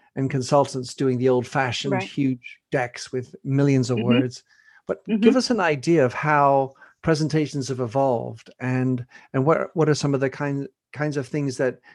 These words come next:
Speaker 1: people who want to be good at presenting should be thinking about?
Speaker 2: Okay, well, the first thing, and it,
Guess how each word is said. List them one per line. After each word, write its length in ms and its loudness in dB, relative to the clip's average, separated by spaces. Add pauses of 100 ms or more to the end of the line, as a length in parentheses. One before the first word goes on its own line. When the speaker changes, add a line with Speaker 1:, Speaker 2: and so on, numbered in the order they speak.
Speaker 1:
people 260 -2
who 240 -2 (680)
want 320 0
to 80 -12
be 100 -4
good 180 0
at 120 -6
presenting 800 -6
should 180 -8
be 60 -2
thinking 340 -6
about? 320 -14 (800)
Speaker 2:
Okay, 240 0
well, 180 4
the 160 0 (100)
first 420 0
thing, 440 -2 (440)
and 120 8
it, 140 4